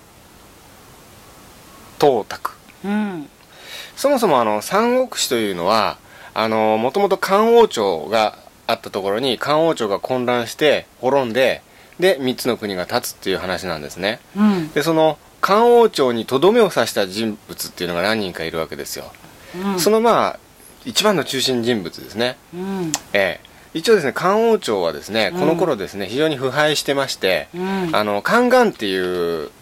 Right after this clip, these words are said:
Speaker 1: 人たちがいたんですよ。
Speaker 2: うん。
Speaker 1: で、宦官っていうのは、結構あのー、け-、皇帝をたぶらかして、権力握って、あのー、結構悪いことしてたりしたわけですね。
Speaker 2: うん。
Speaker 1: で、それに、あのー、ま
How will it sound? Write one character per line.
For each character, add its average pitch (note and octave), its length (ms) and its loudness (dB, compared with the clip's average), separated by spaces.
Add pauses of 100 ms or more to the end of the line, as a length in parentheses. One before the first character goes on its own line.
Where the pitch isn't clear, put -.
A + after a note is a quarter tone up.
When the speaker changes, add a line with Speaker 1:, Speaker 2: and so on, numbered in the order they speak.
(120)
Speaker 1:
人 - 180 -6
た E2 140 -6
ち - 80 -14
が D#2 100 -6
い E2 120 -6
た E2+ 140 -4
ん D2+ 80 -14
で D2+ 60 -16
す - 80 -14
よ。 - 160 -12
Speaker 2:
う - 40 -10
ん。 - 20 -4
Speaker 1:
で、 C#3 300 2
宦 A#3+ 220 0
官 B3+ 240 2
っ - 20 -6
て A#2 160 -8
い F#2 80 -2
う F2+ 40 -4
の E2+ 140 -4
は、 F#2 300 0 (400)
結 G#3+ 160 0
構 C3+ 160 4
あ G#2+ 40 0
の F2+ 1000 -4 (320)
ー、 - 40 -8
け-、 - 200 -6 (320)
皇 D3 180 2
帝 D3 160 4
を C3+ 100 2
た C3 120 -6
ぶ C3 100 0
ら C3+ 100 2
か C3 140 -2
し - 60 -12
て、 G2 340 0 (180)
権 D3+ 200 -2
力 A2+ 180 -4
握 F#2+ 320 -8
っ - 20 -20
て、 F#2 380 0 (580)
あ G2+ 160 -6
の F#2+ 680 -4 (320)
ー、 - 20 -18
結 - 120 -12
構 A2+ 80 0
悪 A#2 160 4
い - 20 0
こ A2 80 -2
と F#2+ 60 -6
し A#2+ 80 -12
て D3 80 -10
た C#3 100 0
り F#2 80 -6
し - 60 -18
た B2+ 100 0
わ B2+ 80 0
け G#2+ 80 -10
で - 100 -16
す F2 60 -18
ね。 C3 220 -6 (420)
Speaker 2:
う F3 60 -10
ん。 F3 180 -6
Speaker 1:
で、 C#3 160 -6
そ - 140 0
れ E3+ 160 0
に、 F#3+ 340 0
あ A#2 100 -2
の G#2 520 0
ー、 - 20 -6
ま B2+ 320 0